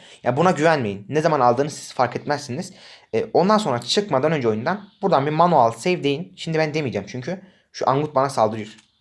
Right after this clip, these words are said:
Evet, şimdi bunu öldürelim. Şimdi geleceğin o milyonuna gidiyorum ben. Benim cihazım orta seviye bir cihaz. Yani performansı yüksek. pubg'de falan kasmadan oynuyorum. O yüzden, e, pek sıkıntı olmuyor. Hani az önce orada doğdum. Hiç de bir crash almadım. Buradan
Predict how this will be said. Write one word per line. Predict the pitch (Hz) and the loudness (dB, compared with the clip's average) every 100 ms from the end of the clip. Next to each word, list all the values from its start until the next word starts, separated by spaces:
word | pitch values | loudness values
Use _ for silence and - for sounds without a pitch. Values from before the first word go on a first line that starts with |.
| _ _ 123 | _ _ -10
Evet, | 95 | -10
şimdi | - 123 | -8 -2
bunu | 117 | 0
öldürelim. | 113 95 98 - - _ _ _ _ _ | 0 -2 -4 -6 -18 _ _ _ _ _
Şimdi | - 143 | -10 0
geleceğin | 156 151 156 | 2 4 2
o | 139 | 0
milyonuna | 127 127 | 0 0
gidiyorum | 131 107 101 | 0 -2 -4
ben. | 147 190 - - - - | -6 -10 -16 -20 -20 0
Benim | 165 196 196 | 4 4 6
cihazım | 175 170 190 208 - - | 4 4 2 -2 -6 0
orta | 131 139 | 2 2
seviye | 175 143 123 | 0 2 2
bir | 110 | 0
cihaz. | 120 156 185 - - - | 0 0 -2 -10 -20 -4
Yani | 110 110 | -4 2
performansı | 127 127 139 127 127 143 | 2 4 2 2 2 -2
yüksek. | 143 143 - - | 0 -2 -4 -4
pubg'de | 135 131 117 117 | -2 0 0 2
falan | 120 127 | 2 2
kasmadan | 135 - 123 120 | -4 -4 -4 -2
oynuyorum. | 95 101 160 - _ - - | -4 -6 -8 -12 _ -20 -2
O | 127 135 | 4 6
yüzden, | 143 165 - | 4 -2 -8
e, | - - | -10 -6
pek | 135 | -8
sıkıntı | - 110 139 | -8 -4 -2
olmuyor. | 117 92 - | 0 -4 -6
Hani | 110 110 - - | -6 -6 -4 -4
az | 123 | -2
önce | 131 127 | 0 0
orada | 123 123 113 | 2 2 2
doğdum. | 98 127 - - | 0 -6 -12 -14
Hiç | 120 | -12
de | 101 | -8
bir | |
crash | - 123 | -6 -4
almadım. | 123 92 92 _ _ _ - - _ 214 | -4 -8 -12 _ _ _ -20 -20 _ 2
Buradan | 190 151 - | 4 2 -2